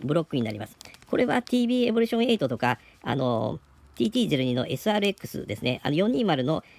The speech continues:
えー、ティーアールキュー四二〇の足回りをつけた、後ろの後ろのサスの、うん、サスペンションのアームの受けになります。これ金属なんですけれども、割とあの、ハードヒットすると折れてしまう時もありますんで、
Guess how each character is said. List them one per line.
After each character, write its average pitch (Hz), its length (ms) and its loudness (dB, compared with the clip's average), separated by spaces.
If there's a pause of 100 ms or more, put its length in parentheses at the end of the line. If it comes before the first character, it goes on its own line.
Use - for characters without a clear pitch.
(120)
え 135 180 2
ー、 - 60 -4
テ - 20 -4
ィ - 40 0
ー - 20 6
ア - 20 6
ー - 40 4
ル 214 60 0
キ 160 60 -2
ュ - 20 2
ー - 40 2
四 185 80 2
二 214 80 2
〇 151 100 2
の 110 80 -2
足 131 140 -2
回 147 100 4
り 143 60 2
を - 20 -10
つ - 80 -12
け 131 80 -2
た、 104 160 -4 (240)
後 240 340 2
ろ 247 40 2
の 247 120 2
後 202 220 0
ろ 214 100 4
の 220 200 2
サ 226 200 0
ス - 140 -6
の、 170 200 0 (140)
う 151 140 -4
ん、 - 60 -4
サ 165 160 -2
ス - 60 -14
ペ 220 100 2
ン 202 80 2
シ - 100 -4
ョ 143 60 0
ン 160 60 -2
の 180 120 -2 (180)
ア 175 180 0
ー - 20 0
ム - 80 0
の 151 120 0
受 120 100 -2
け 214 80 4
に 147 60 2
な 120 60 -2
り 104 60 -10
ま 104 80 -10
す。 - 180 -20
こ - 60 0
れ 220 80 2
金 277 200 0
属 208 160 0
な 131 120 4
ん 123 40 0
で 117 80 -2
す 113 80 -8
け 123 100 -2
れ 113 60 -2
ど 110 80 -4
も、 143 140 0 (320)
割 190 220 4
と 247 120 2
あ 240 60 4
の、 226 260 2
ハ 214 140 2
ー 233 60 4
ド 226 80 2
ヒ 220 80 0
ッ - 20 -2
ト 160 140 -2
す 127 100 -4
る - 80 -6
と 151 180 2 (180)
折 247 160 2
れ - 60 2
て 156 40 -2
し 135 80 0
ま 127 80 2
う 113 40 -2
時 123 180 -4
も 110 60 2
あ 107 40 0
り 107 80 -4
ま 120 100 -2
す - 100 -8
ん 104 60 -4
で、 117 220 0